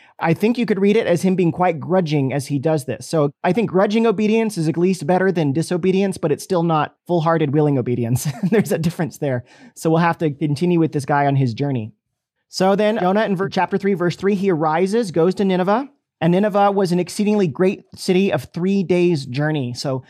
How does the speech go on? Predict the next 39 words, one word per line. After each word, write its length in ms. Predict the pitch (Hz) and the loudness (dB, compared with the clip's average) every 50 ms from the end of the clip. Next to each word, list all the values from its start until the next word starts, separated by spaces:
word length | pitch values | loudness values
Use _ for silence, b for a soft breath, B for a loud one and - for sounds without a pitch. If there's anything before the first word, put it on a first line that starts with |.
| b b b b | b b b b
three 180 | 180 196 254 262 | -2 0 0 0
days' 220 | 262 240 202 143 | 2 0 0 0
journey 320 | 120 196 208 214 214 214 214 | 0 0 0 2 2 2 2
might 160 | 190 190 190 | 0 0 -2
be 80 | 190 | -2
one 160 | 170 180 190 190 | 0 0 0 2
of 40 | |
these 140 | 180 175 147 | 0 0 0
kind 140 | - 190 180 | 0 -2 0
of 80 | 170 170 | 0 -2
exaggerated 720 | 143 127 170 160 170 180 160 180 185 180 175 185 185 156 - - _ 120 - | 0 0 0 2 0 0 0 0 0 0 2 0 0 -2 -4 -12 _ -6 -4
things, 240 | 185 180 185 185 170 | -2 0 0 0 -2
the 80 | 170 | 0
way 140 | 165 165 156 | 0 0 0
the 60 | 143 | -2
story 320 | 131 - 175 165 170 170 175 | -4 -2 0 0 2 2 0
is 100 | 165 - | 0 0
told. 200 | 175 175 185 185 | 0 0 0 0
It 60 | 151 | 0
does 160 | 170 156 139 | -2 0 0
not 180 | 170 180 185 175 | 2 2 2 2
actually 420 | 165 160 165 - - 170 165 156 | 0 -2 -4 -6 -6 -4 0 0
archaeologically 760 | 151 156 156 151 151 147 147 151 143 135 131 - 131 131 139 | 0 0 0 -2 0 2 2 2 2 0 -2 -4 -4 -4 -4
take 280 | 139 - 147 131 - - | -2 -2 -2 -2 -4 -6
three 200 | - 170 170 160 | -4 0 0 0
days 320 | 156 147 135 131 131 - | 2 0 0 -2 -2 -2
to 80 | - 147 | 0 2
walk 200 | 147 143 135 - | 2 2 0 -2
across 280 | 139 - 147 135 127 | -2 -2 -2 -2 0
the 80 | - 131 | -4 -6
city, 260 | - - 139 117 110 | -4 -2 -2 -2 -2
but 140 | 104 135 127 | -2 -4 -4
it's 100 | 107 - | -4 -4
painting 240 | - 190 185 175 170 | 0 0 2 2 2
this 120 | 156 127 | 0 -2
picture 260 | - 196 - - 151 | -4 -6 -6 -4 -6
of 80 | 135 123 | -8 -6
just 180 | 147 147 - - | -6 -10 -8 -6
this 220 | 143 135 - | -8 -8 -8